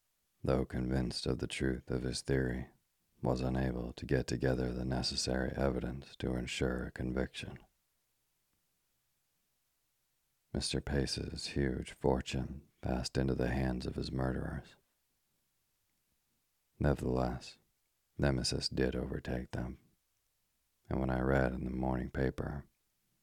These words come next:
that the Honorary Roger and Missus Havering were among those killed in the crashing of the airmail to Paris, I knew that justice was satisfied.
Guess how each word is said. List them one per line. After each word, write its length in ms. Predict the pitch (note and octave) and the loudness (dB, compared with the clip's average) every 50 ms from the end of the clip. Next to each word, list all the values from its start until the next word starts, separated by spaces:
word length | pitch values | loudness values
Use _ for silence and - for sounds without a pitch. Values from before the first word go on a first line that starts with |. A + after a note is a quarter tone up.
| _ _ _ | _ _ _
that 120 | - - - | -8 -4 -2
the 100 | - - | -2 0
Honorary 600 | A1+ B1+ C2 C2 C2+ C2 C2 C2 B1+ B1+ B1 B1+ B1 | 2 2 2 2 2 2 4 4 4 2 0 0 2
Roger 680 | C2 C2 C2 C2 B1 - C2 B1+ B1+ C2 C2+ C2+ - - | 4 4 4 4 4 4 2 2 2 0 -2 -4 -4 -4
and 160 | - C2 C2 | -4 -4 -4
Missus 300 | C#2 - - C#2 C2 - | -4 -2 -2 -2 -2 -2
Havering 560 | D#2 C2+ C2 B1+ C2 B1 B1 B1 B1 C2+ C#2+ - _ _ _ _ _ - - | 0 0 0 0 -2 -2 -4 -4 -6 -6 -10 -12 _ _ _ _ _ -6 -2
were 140 | C2+ C2 B1+ | 0 0 2
among 340 | B1+ C2 C2 B1+ B1 B1 B1+ | 2 2 0 0 0 0 0
those 260 | B1+ B1 A#1+ B1 - | 0 0 0 -2 -6
killed 400 | - - C2 B1+ B1+ - - - | -2 0 0 0 0 -2 -4 -4
in 100 | - B1+ | -4 -4
the 80 | - B1+ | -6 -6
crashing 720 | - - - B1+ B1 A#1+ - - - - B1 - - B1 C2 | -4 -2 0 0 0 0 -2 -4 -4 -4 -4 -4 -6 -6 -8
of 60 | C2 | -4
the 160 | - B1+ A#1+ | -4 -2 0
airmail 460 | - A#1+ B1+ B1 B1 B1 B1 B1 - - | 0 2 2 0 0 0 -2 -2 -4 -6
to 120 | - - | -8 -8
Paris, 480 | - - B1+ B1+ A#1 - - - - - _ _ _ _ _ _ _ _ _ _ _ _ _ _ _ _ _ - | -4 -4 -2 -2 -2 -4 -8 -12 -18 -20 _ _ _ _ _ _ _ _ _ _ _ _ _ _ _ _ _ -4
I 120 | - B1+ | -4 -2
knew 420 | B1+ B1+ C2 C2+ B1+ A#1 B1 C2 | 0 0 2 2 0 0 -2 -4
that 180 | C#2 - A#1+ A#1+ | -4 -4 -4 0
justice 480 | B1 C2 A#1+ A#1 - - - - - - | 2 2 2 2 0 -4 -6 -6 -6 -6
was 120 | - - | -4 -4
satisfied. 680 | - - - - - - - - - - B1+ A#1+ A#1 - | -2 -2 -2 -2 -4 -6 -8 -10 -8 -6 -6 -6 -6 -10